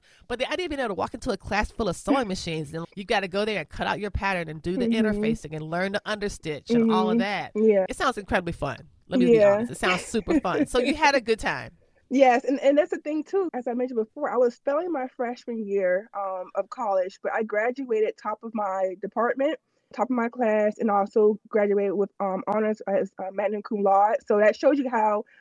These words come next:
Speaker 2: when you need a purpose, you will excel in, within that area, so.
Speaker 1: Yes.
Speaker 2: Mm-hmm.
Speaker 1: Yes. This is fantastic. Magna
Speaker 2: <laughs>
Speaker 1: cum laude. Yes. When you look back at your undergraduate experience,
Speaker 2: Mm-hmm.
Speaker 1: can you identify, like,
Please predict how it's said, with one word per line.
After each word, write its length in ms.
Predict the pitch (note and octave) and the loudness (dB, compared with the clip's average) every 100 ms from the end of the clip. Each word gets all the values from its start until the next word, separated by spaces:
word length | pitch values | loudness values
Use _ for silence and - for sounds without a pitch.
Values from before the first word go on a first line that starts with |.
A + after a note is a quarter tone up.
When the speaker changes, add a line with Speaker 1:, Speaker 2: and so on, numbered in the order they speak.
| _ | _
Speaker 2:
when 120 | A3+ | 4
you 60 | B3+ | 6
need 80 | B3+ | 6
a 40 | |
purpose, 520 | A#3 B3+ A#3+ G3+ G3 | 4 2 4 4 2
you 100 | A3+ | 2
will 140 | G#3+ G3 | 2 2
excel 580 | E3 _ G3+ G3 F#3+ F3+ | 0 _ 0 2 0 -2
in, 160 | G3 F#3 | -4 -6
within 240 | G3+ F#3+ | -6 -6
that 160 | F#3 - | -6 -6
area, 400 | F#3+ F#3+ E3+ F#3 A#3 | -6 -4 -2 -2 -4
so. 240 | C#4 C#4+ C#4+ | -6 -6 -6
Speaker 1:
Yes. 600 | C4+ B3+ G3 D3+ - - E3+ | -6 -6 -6 -8 -12 -20 -10
Speaker 2:
Mm-hmm. 140 | G#3+ G#3 | -6 -2
Speaker 1:
Yes. 520 | G3 G3+ A3 A#3 - _ | -2 0 -2 -2 -10 _
This 320 | E3+ A3 C#4 - | -6 -6 -4 -8
is 220 | F3+ - | -10 -12
fantastic. 1080 | D#3+ C3+ - - - F#3 F#3 D#4+ D#4 C#3+ | -14 -14 -18 -20 -14 -12 -4 -2 -2 2
Magna 400 | C#4 A3+ G#3+ C4 | 4 4 4 2
Speaker 2:
<laughs> 140 | - B3+ | 2 -2
Speaker 1:
cum 300 | A#3+ A#3+ G3 | -2 -4 -6
laude. 560 | D#3 D#3+ A3+ A#3 E3+ C#3 | -4 2 4 4 2 -4
Yes. 560 | C#3 A#3+ D4+ - - - | -2 2 0 -2 -18 -12
When 240 | A3 C#4+ | -8 -6
you 120 | D4+ | -6
look 260 | D#4 G#4+ - | -4 -6 -4
back 240 | C#4+ C#4+ C#4+ | -6 -6 -6
at 120 | - | -6
your 120 | A3 - | -4 -4
undergraduate 640 | G#3+ A3+ G3 F#3 F3+ F3 | -2 -4 -2 -2 -2 -6
experience, 840 | F3 - - D#3+ D3+ C3 A#2 - - | -10 -12 -12 -12 -12 -14 -18 -20 -2
Speaker 2:
Mm-hmm. 220 | A#3+ A3+ G#3+ | 2 4 2
Speaker 1:
can 200 | G3+ B3 | 0 -2
you 220 | F#4 G#4+ | -4 -4
identify, 800 | E4+ B3+ A#3+ A#3+ B3+ A#3 G#3+ G#3 | -4 -2 -4 -4 -4 0 0 2
like, 280 | F3+ C#3 | 0 -2